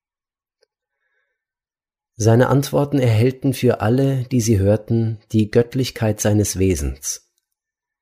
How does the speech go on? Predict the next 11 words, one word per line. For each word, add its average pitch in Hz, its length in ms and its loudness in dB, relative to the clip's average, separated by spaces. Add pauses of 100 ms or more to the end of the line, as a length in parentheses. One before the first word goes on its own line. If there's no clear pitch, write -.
(360)
Der 104 80 2
Pilgerstrom 135 800 2
zum 113 220 -2
Alexandra 110 640 0
Palace 82 500 -6 (320)
hielt 113 300 0
zwei 110 400 -2
Tage 123 380 -2
lang 113 260 0
ununterbrochen 127 760 -2
an. 71 380 -8